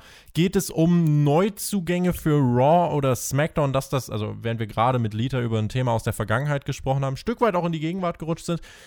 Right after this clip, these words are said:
gehen wir jetzt mehr in die Zukunft. Also welche, ja, Personalien könnte es geben, wo man jetzt gerade sagen kann, ja, wenn die da auftreten, dann helfen die Raw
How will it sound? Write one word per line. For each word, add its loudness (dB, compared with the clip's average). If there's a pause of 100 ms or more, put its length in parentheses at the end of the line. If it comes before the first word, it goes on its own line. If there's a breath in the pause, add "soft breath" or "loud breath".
(200 loud breath)
gehen 2
wir 4
jetzt 0
mehr 0
in 0
die -2
Zukunft. -2
Also -2
welche, 0 (400 soft breath)
ja, 2
Personalien 0
könnte 0
es -6
geben, -2
wo -4
man 0
jetzt -2
gerade 0
sagen -2
kann, -4
ja, -2
wenn -2
die -6
da 0
auftreten, -2
dann -2
helfen -2
die 0
Raw 2